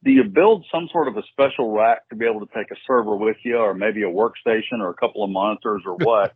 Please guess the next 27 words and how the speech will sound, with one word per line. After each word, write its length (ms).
<laughs> 400
when, 340
uh, 440
the 140
two 240
vehicles 680
are, 380
are 100
all 160
booked 360
up? 340
I 120
don't 180
know, 140
man. 200
I'm 140
glad 100
I 40
don't 140
have 140
to 80
worry 140
about 260
things 200
like 220
that 200
'cause 200